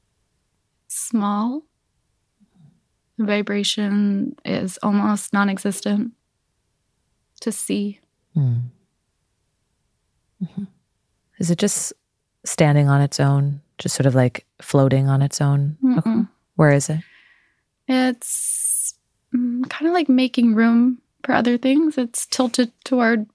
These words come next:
Speaker 1: something,
Speaker 2: Hmm.
Speaker 1: not toward me.
Speaker 2: Okay.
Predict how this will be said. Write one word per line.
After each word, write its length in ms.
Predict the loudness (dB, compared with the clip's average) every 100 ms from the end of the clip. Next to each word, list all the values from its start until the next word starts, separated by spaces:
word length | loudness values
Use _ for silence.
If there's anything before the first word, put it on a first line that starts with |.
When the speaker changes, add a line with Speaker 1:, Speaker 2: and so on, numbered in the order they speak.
| _
Speaker 1:
something, 520 | -6 -4 -2 -2 -2 -6 _ _
Speaker 2:
Hmm. 240 | 2 2 0 -8 _ _ -4
Speaker 1:
not 160 | -2 -2
toward 260 | -4 -2
me. 300 | 0 -2 -4 _ _ _ _ _ _ -10
Speaker 2:
Okay. 280 | -6 -6